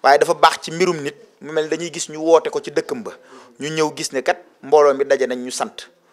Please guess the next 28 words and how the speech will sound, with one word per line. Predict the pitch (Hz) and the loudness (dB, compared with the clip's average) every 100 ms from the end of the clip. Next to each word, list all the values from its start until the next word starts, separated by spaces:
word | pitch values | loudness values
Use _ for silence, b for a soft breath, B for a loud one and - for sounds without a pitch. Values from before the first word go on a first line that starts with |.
| b b - | b b 4
Waaye | 143 165 | 4 6
na | |
nga | 180 | 4
xam | 180 170 | 4 2
ni | 156 | 0
loolu | 156 196 196 190 | 4 8 8 6
nga | 196 | 0
xamante | 196 185 175 | -4 -4 -6
ni | 165 | -4
moo | 165 | -2
doon | 170 165 | 0 0
am | 160 143 | -4 -4
ca | 165 | -2
dëkk | 185 - | -2 -2
ba, | 101 - _ _ b b _ - | -10 -14 _ _ b b _ -4
ku | |
ci | 262 | 0
ne | 202 190 | 2 6
yaa | 185 | 6
ngi | 185 180 | 6 2
toog | 185 190 - | 2 2 -4
ci | - | -8
sa | 175 | -6
kër | 160 | -6
di | 147 | -6
ko | 151 | -8
fa | - | -10
defee. | - - | -12 -16